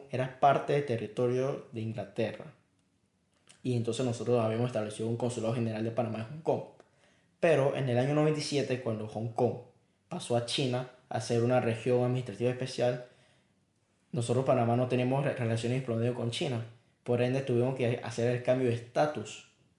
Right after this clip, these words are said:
a, a una oficina de, de desarrollo comercial y económico de Panamá en Hong Kong. Pero claro, también, este, haciendo, haciendo las gestiones, los trámites, como hace un consulado. Luego, en dos mil diecisiete,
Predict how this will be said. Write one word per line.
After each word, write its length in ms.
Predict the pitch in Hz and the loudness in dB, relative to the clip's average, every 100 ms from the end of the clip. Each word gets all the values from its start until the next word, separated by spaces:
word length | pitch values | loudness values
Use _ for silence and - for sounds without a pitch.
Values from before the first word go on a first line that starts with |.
| _ _ _ _ _ _ | _ _ _ _ _ _
a, 260 | - 113 104 | -4 -2 -4
a 260 | - 110 | -4 -2
una 180 | 127 131 | 2 2
oficina 480 | 127 117 120 135 - | 0 0 0 0 -2
de, 380 | 131 117 110 - | 0 2 2 -2
de 100 | 117 | 0
desarrollo 420 | 117 113 107 117 | 0 0 0 0
comercial 340 | 123 117 113 117 | 2 -2 2 0
y 40 | |
económico 600 | 120 110 120 120 117 - - _ - | 2 0 2 2 0 -6 -14 _ -6
de 80 | |
Panamá 340 | 117 110 107 117 | -2 -2 0 -2
en 80 | 113 | -2
Hong 100 | 110 | -4
Kong. 200 | 113 107 - _ _ _ - _ | -4 -4 -6 _ _ _ -20 _
Pero 180 | - 123 | -2 0
claro, 280 | 127 131 113 | 6 6 6
también, 380 | 110 113 120 - - - | 0 0 -2 -4 -20 -8
este, 380 | 117 117 120 110 | -4 0 2 2
haciendo, 520 | 110 117 120 123 - - - - | 0 -2 0 -2 -6 -16 -18 -8
haciendo 300 | 104 110 120 | -6 -2 0
las 120 | 131 | 2
gestiones, 460 | 123 117 - 127 127 | 0 -4 -2 2 2
los 140 | 113 | 0
trámites, 460 | - 123 123 123 123 | 0 0 0 -2 -4
como 320 | - 110 113 | -6 -6 -4
hace 120 | 113 | -4
un 60 | 110 | -4
consulado. 560 | 107 107 117 107 - - - _ _ - - - | -6 -4 0 0 -2 -14 -20 _ _ -20 -20 -4
Luego, 260 | 127 120 101 107 - - | 2 4 2 -6 -12 -6
en 60 | |
dos 100 | 113 | -4
mil 140 | 110 117 | 0 0
diecisiete, 800 | 123 113 - 135 120 120 117 | 0 -4 -4 -2 0 0 -2